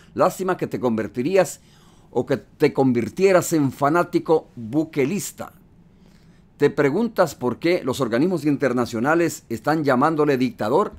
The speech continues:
dice el tuit, ¿no? Que no se alcanza a ver ahí, pero, eh, se pregunta Norma. Bueno,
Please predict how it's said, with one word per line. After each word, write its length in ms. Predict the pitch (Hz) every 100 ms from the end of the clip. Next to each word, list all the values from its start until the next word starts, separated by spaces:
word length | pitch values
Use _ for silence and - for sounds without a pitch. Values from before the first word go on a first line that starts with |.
| -
dice 460 | 107 165 - 127 -
el 140 | 120
tuit, 240 | - 190 110
¿no? 240 | 131 180 - -
Que 100 | -
no 100 | 120
se 100 | 147
alcanza 360 | 135 131 151 139
a 20 |
ver 140 | 135
ahí, 160 | 143 165
pero, 320 | 175 156 170 - - -
eh, 200 | - 127 -
se 140 | 139
pregunta 380 | 123 120 156 123
Norma. 260 | 151 120 - - _ _
Bueno, 280 | 113 190 120